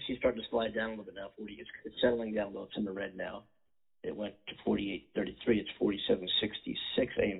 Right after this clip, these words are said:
C is now. Why are we watching A M C? 'Cause we're waiting for that day when it blasts off, which should happen soon, like, beyond, you know, through the roof, through the moon, as they say. Um,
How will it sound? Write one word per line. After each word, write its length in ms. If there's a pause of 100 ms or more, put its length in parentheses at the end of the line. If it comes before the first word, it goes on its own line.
(120)
C 60
is 200
now. 240 (260)
Why 140
are 80
we 60
watching 320
A 20
M 160
C? 80
'Cause 160
we're 80
waiting 260
for 80
that 160 (120)
day 100
when 160
it 80 (100)
blasts 400
off, 220 (600)
which 140
should 140
happen 280 (120)
soon, 160
like, 180
beyond, 480
you 100
know, 140
through 140
the 80
roof, 240 (420)
through 120
the 60
moon, 260
as 120
they 240
say. 160 (460)
Um, 260